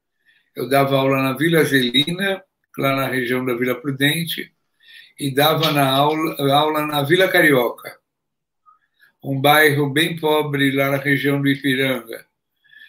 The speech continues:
lá perto da antiga fábrica da Vemag, lá perto da linha do trem. Dava aulas à noite, fazia geologia durante o dia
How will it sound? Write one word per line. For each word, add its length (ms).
lá 240
perto 460
da 100
antiga 400
fábrica 500
da 140
Vemag, 840
lá 220
perto 600
da 220
linha 280
do 200
trem. 480
Dava 320
aulas 460
à 80
noite, 720
fazia 320
geologia 540
durante 420
o 80
dia 420